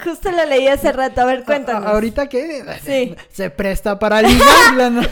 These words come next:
Speaker 2: <laughs> Vamos, vamos a dar un brinquito, ahorita volvemos, ¿no? Este, vamos a salirnos de, de órbita, ¿no?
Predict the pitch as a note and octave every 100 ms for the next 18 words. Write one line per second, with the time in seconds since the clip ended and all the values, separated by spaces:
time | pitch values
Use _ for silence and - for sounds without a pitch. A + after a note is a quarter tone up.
0 | - C5 - G#3+ G3+ G#3+ - - G#3 B3
1 | - - - G3 G3 A#3 B3+ - - -
2 | - A#4 B4+ - - G4 - A3+ B3+ -
3 | G3 G#3 A3+ A3 A3 G3 F3 E3+ E3 E3
4 | G3 A3 G3 F3+ F#3+ F#3 F3 F#3+ C5 E5
5 | G#4 G4 E4+ F#3+ - - F#3+ F#3 A3+ C4+
6 | A3+ G#3+ G3 G3+ G#3+ A#3 A3 G3 F3+ E3
7 | F3 F#3 F#3+ E3+ C#3+ D#3+ F3+ A#3+